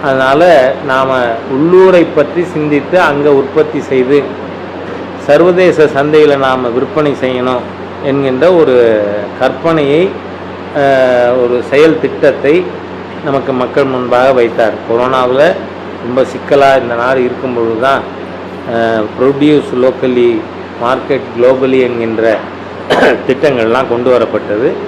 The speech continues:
அதனால தாய்மார்கள் சிறு தொழிலின் மூலமாக பெரிய, அஹ், உயரங்களை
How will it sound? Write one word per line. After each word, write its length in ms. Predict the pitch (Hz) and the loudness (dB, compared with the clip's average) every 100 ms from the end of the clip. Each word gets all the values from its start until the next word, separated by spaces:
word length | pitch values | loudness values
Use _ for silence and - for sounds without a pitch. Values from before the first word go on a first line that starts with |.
| - - - | -12 -12 -10
அதனால 360 | 117 110 120 143 139 | -6 -2 0 0 0
தாய்மார்கள் 640 | 123 139 135 127 120 120 - | 0 0 0 0 0 -2 -2
சிறு 200 | 151 165 156 | 0 2 2
தொழிலின் 420 | 139 123 120 110 | 2 2 -4 -4
மூலமாக 420 | 113 117 110 107 110 120 - - - - - - - - | -4 -2 -4 -4 -6 -8 -12 -14 -14 -14 -14 -14 -10 -2
பெரிய, 280 | 131 143 147 135 123 113 110 107 104 101 98 98 135 | 0 4 4 6 6 4 2 0 0 -2 -6 -8 -6
அஹ், 560 | 107 104 101 101 104 110 | -2 -2 -2 -2 -2 0
உயரங்களை 520 | 139 139 131 117 117 | 2 2 2 0 0